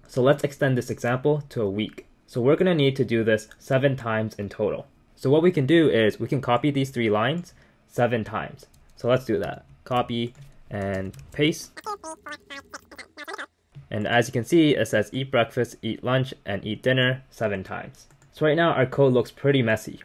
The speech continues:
We have twenty-seven lines of code in total just to do something very simple. We can clean this code up very easily by putting it inside a function. So let's create a function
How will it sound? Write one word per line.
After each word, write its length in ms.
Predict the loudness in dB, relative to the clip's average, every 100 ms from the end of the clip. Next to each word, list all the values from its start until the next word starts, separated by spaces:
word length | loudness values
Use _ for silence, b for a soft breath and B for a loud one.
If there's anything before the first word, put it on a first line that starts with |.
| -6
We 140 | -4
have 320 | 2 2 0
twenty-seven 680 | -4 -2 0 2 2 4 2
lines 260 | 2 0
of 120 | -2 -6
code 260 | -2 0
in 160 | -2 -2
total 400 | 2 4 4 2
just 240 | -2 -6
to 80 | -4
do 160 | -4 -4
something 320 | -4 -6 -4
very 220 | -4 -6
simple. 440 | -6 -8 -8 -14 -18 _ -2
We 140 | 2
can 100 | 2
clean 200 | 2 2
this 120 | 0
code 240 | 2 2 4
up 220 | 0 2
very 180 | 2 2
easily 380 | 2 2 2
by 160 | 2 0
putting 340 | -2 0 2
it 200 | 2 -2 -6
inside 420 | -8 -2 -2 -2
a 80 | -6
function. 420 | -6 -8 -10 -16 -18 _ _
So 140 | 0
let's 160 | 0 2
create 260 | 4 4
a 20 | 2
function 440 | -2 0 0 0